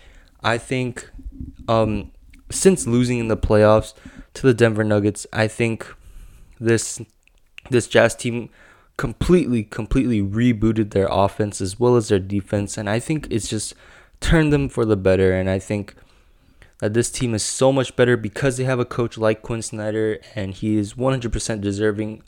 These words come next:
of the role. And I think that he will win it if the Jazz end up being the number one seed in the, in the West, or just in the N B A in general.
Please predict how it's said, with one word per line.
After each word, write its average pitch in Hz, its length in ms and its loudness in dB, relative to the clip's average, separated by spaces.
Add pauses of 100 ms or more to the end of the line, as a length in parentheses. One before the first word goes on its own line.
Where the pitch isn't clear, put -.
(120)
of 131 520 2
the 104 400 0
role. 104 600 4 (680)
And 95 160 -4
I 95 180 0
think 110 560 -4 (320)
that 104 140 -2
he 104 80 4
will 110 240 4
win 139 160 2
it - 140 -6
if 98 100 -8
the 98 120 -4
Jazz 98 400 -2
end 101 140 -2
up 101 220 -2 (400)
being 104 180 0
the 101 60 0
number 107 240 -2
one 107 120 -4
seed 113 220 -6
in 110 120 -4
the, 107 220 -2 (180)
in 107 120 -8
the 98 80 0
West, - 380 -2 (100)
or - 240 -2 (1040)
just 110 160 -2
in 113 120 -2
the 104 100 6
N 104 120 2
B 110 140 6
A 120 40 8
in 113 100 4
general. 120 320 0